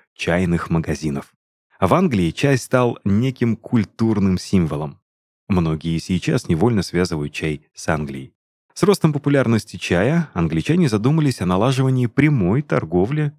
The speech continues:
с Китаем. Британцы оказались наиболее восторженными почитателями,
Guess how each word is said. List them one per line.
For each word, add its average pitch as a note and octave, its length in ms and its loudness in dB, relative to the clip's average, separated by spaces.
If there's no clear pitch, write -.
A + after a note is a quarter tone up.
с - 100 -20
Китаем. - 400 -6
Британцы C#3+ 440 2
оказались A#2+ 580 0
наиболее A#2 640 2
восторженными F#2+ 800 -2
почитателями, C#3 840 -2